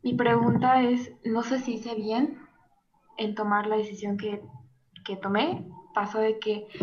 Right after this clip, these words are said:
yo llevo mucho tiempo soltera. Eh, por fin encontré, creí haber encontrado a alguien que, que sí me gustaba.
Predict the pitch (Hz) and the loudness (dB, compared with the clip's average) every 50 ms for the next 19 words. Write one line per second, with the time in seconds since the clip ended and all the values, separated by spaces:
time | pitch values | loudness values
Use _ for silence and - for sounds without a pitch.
0 | - - - - 208 208 208 214 214 220 214 208 202 196 - - - 208 202 214 | -6 -6 -8 -6 -6 -2 -2 0 0 0 0 -2 -2 -4 -4 -6 -8 -10 -10 -10
1 | 214 - 220 190 - 208 214 240 285 294 - - - - _ _ _ _ _ - | -10 -12 -12 -10 0 2 2 4 4 2 -2 -8 -16 -20 _ _ _ _ _ -20
2 | - _ - 208 202 202 202 196 196 196 196 196 190 196 190 196 - 214 214 196 | -12 _ -2 0 2 2 2 2 0 0 0 0 0 0 -2 4 4 6 6 6
3 | 196 240 240 285 320 349 269 220 233 214 202 202 208 214 214 220 220 - - - | 6 8 8 10 10 8 6 6 6 4 4 4 6 6 6 4 4 2 -4 -10
4 | - - - - 220 214 220 226 233 233 233 214 214 214 214 220 214 202 190 202 | -16 -16 -6 2 4 6 8 8 8 8 8 8 6 6 6 6 4 4 6 6
5 | 202 202 208 208 208 208 196 202 202 202 202 - 202 190 185 185 185 185 190 190 | 6 6 6 6 4 4 2 2 2 2 2 2 2 2 2 4 2 2 0 -4
6 | 190 - - - - _ _ - - - 190 190 190 190 202 208 214 208 208 220 | -6 -10 -14 -18 -20 _ _ -20 -14 -8 -6 -6 -2 0 2 2 4 4 4 4
7 | 220 - - 240 214 196 202 220 254 - - - | 2 2 2 2 4 6 6 6 6 4 -2 -12